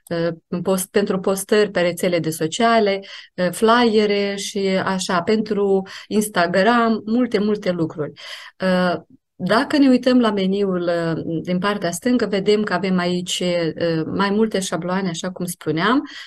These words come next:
Uh, desigur că aici am și proiectele deja realizate de mine, sunt stocate aici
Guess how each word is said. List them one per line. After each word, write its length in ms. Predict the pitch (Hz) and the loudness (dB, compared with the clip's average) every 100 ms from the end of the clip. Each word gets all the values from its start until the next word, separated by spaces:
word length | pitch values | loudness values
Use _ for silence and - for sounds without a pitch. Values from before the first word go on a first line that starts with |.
| - | -10
Uh, 340 | - 180 180 175 | -4 -2 0 -2
desigur 440 | 170 196 262 214 214 | -2 -2 0 2 2
că 100 | 214 | 0
aici 180 | 208 208 | 0 0
am 140 | 208 | -2
și 160 | 214 190 | -2 -2
proiectele 640 | 185 190 196 185 175 165 | 0 0 0 -2 0 -2
deja 340 | 165 175 180 185 | -2 -2 0 0
realizate 640 | 170 160 160 170 170 165 | 0 0 -2 -2 -2 -4
de 120 | 147 | -4
mine, 300 | 151 190 233 | -2 0 0
sunt 220 | 226 220 | -2 -4
stocate 500 | 214 196 190 196 196 | -4 -6 -4 -4 -2
aici 260 | 185 185 | -2 -2